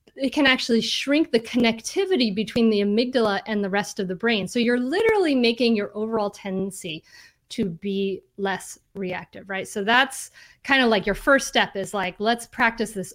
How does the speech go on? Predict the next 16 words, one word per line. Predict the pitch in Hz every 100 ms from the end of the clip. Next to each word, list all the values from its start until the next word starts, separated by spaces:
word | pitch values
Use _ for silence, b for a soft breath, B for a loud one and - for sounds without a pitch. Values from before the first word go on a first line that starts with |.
| -
overall | 214 214 226 240
game | 240 240 247
plan | 247 254 240
and | 185 165
get | 190 -
a | 226
little | 220 214 214
of | 202 170
this | 190 185 185 - b b b b _ 381
mindful | 233 226 208 202 214 214 220 202
muscle, | 190 202 190 - 233 226
right? | 220 190
This | 190 - 196 180
ability | 202 214 214 226 226 220
to, | 214 208
like, | 185 180 175